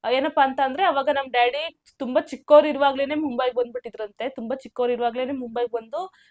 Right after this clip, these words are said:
ಕೆಲ್ಸ ಮಾಡೋದಕ್ಕೆ ಸ್ಟಾರ್ಟ್ ಮಾಡಿದ್ದು. So ಆಮೇಲೆ ಅವ್ರು ಒಂದು ಸ್ಕೂಲಲ್ಲಿ ಕೆಲ್ಸ ಮಾಡ್ತಿದ್ರು. ತ-, so ಸ್ಕೂಲಲ್ಲಿ ಓನರ್ ಎಲ್ಲ ಗೊತ್ತಿದ್ರಿಂದ ಅವ್ರು, ಆ,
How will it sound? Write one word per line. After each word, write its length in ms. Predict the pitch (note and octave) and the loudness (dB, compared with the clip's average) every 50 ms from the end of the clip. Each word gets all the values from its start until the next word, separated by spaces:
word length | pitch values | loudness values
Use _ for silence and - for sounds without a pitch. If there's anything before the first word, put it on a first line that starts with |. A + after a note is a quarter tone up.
| _ - | _ -2
ಕೆಲ್ಸ 220 | - A#3 A3+ A3+ C#4 | -2 -2 0 -2 -4
ಮಾಡೋದಕ್ಕೆ 380 | B3+ B3 A#3+ A#3 A#3 A#3 - C4 | -4 -4 -4 -6 -8 -8 -10 -10
ಸ್ಟಾರ್ಟ್ 360 | B3+ - - A3+ A3 A3+ - | -8 -4 -2 -2 -2 -2 -4
ಮಾಡಿದ್ದು. 640 | A3+ A3 A3 G#3+ G#3 F3 G#3 B3 D#4 D#4 - _ _ _ _ _ _ _ _ _ - | -8 -6 -6 -8 -8 -6 -4 -4 -4 -4 -6 _ _ _ _ _ _ _ _ _ 2
So 40 | E4 | 4
ಆಮೇಲೆ 380 | D4+ D4 C#4+ D4+ D4+ D#4 D#4+ D#4 | 4 4 4 4 6 6 6 6
ಅವ್ರು 260 | D#4 D#4 D4+ D4+ D#4 D#4 D4+ C#4+ - C4 | 6 4 4 4 0 -4 -6 -6 -2 0
ಒಂದು 540 | C4+ B3+ B3+ B3 B3 A#3+ A#3 A#3 A#3 A3+ - - | 0 0 0 0 0 2 2 2 0 -2 -6 -10
ಸ್ಕೂಲಲ್ಲಿ 440 | - - D4+ D#4 D4+ D4 C#4+ D4+ | -12 -6 -4 -2 0 0 0 -2
ಕೆಲ್ಸ 260 | D#4+ - C#4 A3 - - | -2 -2 -4 -4 -4 -6
ಮಾಡ್ತಿದ್ರು. 560 | B3 A#3 A3 G#3+ - - F#3+ F#3 G3+ B3+ F4 F#4 | -8 -8 -8 -8 -10 -14 -12 -8 -6 -6 -6 -6
ತ-, 240 | _ - B3+ A#3 - - - - - | _ -10 -10 -10 -12 -16 -20 -18 -12
so 300 | - A#3+ A3+ A3+ A3+ G3+ A3+ | -8 -8 -8 -8 -8 -10 -14
ಸ್ಕೂಲಲ್ಲಿ 600 | - - - C#4+ D4+ D#4 D4+ D4 D4 C#4+ C#4+ D#4+ E4 D#4+ D4 - _ _ _ - | -12 -6 -4 -2 0 2 4 4 4 2 0 -4 -6 -6 -6 -8 _ _ _ -2
ಓನರ್ 320 | A3 A#3 B3 B3+ C4 C4 | 2 2 2 4 2 0
ಎಲ್ಲ 140 | C4 B3 B3+ B3+ | 0 0 -2 -2
ಗೊತ್ತಿದ್ರಿಂದ 600 | C4 A3 A#3 - - B3+ A3 A3 A3+ A3 - G#3+ C4 C#4 | -2 -2 -4 -4 -6 -10 -10 -8 -8 -10 -6 -2 0 2
ಅವ್ರು, 340 | C4 A#3 A3+ A3+ A3 A#3+ A#3 A3+ G#3 - _ - - _ _ - | 2 2 0 0 0 0 0 0 -2 -6 _ -20 -20 _ _ -6
ಆ, 260 | G3+ G#3 G#3+ G#3+ | -2 0 0 0